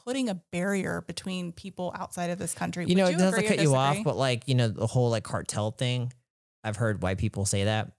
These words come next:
Speaker 2: I'm like, "Do you know meth is a, it's a really big problem right now?" Like, it's always been a big problem, and the majority of those crack, those meth homes and stuff happen to be in white trailer trash parks.
Speaker 1: Yep.
Speaker 2: And so that's what I don't understand.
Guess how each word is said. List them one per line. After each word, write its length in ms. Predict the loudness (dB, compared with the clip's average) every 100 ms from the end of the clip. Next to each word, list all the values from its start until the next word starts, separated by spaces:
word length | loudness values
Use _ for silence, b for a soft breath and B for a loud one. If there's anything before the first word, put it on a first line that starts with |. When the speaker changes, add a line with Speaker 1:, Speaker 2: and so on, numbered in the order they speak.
| -2
Speaker 2:
I'm 100 | 0
like, 140 | 0
"Do 100 | -2
you 60 | -6
know 180 | -2
meth 560 | 0 0 0 0 -2 -6 _ _ _
is 140 | -4 -2
a, 60 | -2 -8 -10 -6
it's 180 | -4 0
a 80 | 2
really 880 | 0 0 0 2 2 2 0 0 -4 -4
big 300 | -4 -4 -6
problem 440 | -4 -2 0 0
right 160 | 0 0
now?" 360 | 0 2 0 -4 _ -6
Like, 160 | -2
it's 120 | -2 0
always 260 | 2 2
been 140 | 2 0
a 60 |
big 180 | 2 0
problem, 400 | 0 0 0 0
and 100 | 0
the 40 | 0
majority 440 | 0 0 0 0
of 80 | 0
those 160 | -2
crack, 320 | -2 -4 -4 -4
those 240 | -6 -4
meth 220 | -4 -4
homes 340 | -4 -4 -4 -4
and 80 | -4
stuff 260 | -4 -4
happen 320 | -6 -4 -2 -2
to 100 | 0
be 80 |
in 120 | 0 0
white 180 | -2
trailer 260 | -4 -4 -6
trash 260 | -4 -4 -4
parks. 540 | -6 -10 -8 -6 -6 -6
Speaker 1:
Yep. 240 | -14 -14 -14 -20 _
Speaker 2:
And 280 | -2 0 0
so 380 | 0 0 0 0
that's 200 | -2 -4
what 140 | -2 -2
I 80 | 0
don't 160 | 0
understand. 680 | -2 -2 -4 -4 -4 -4 -6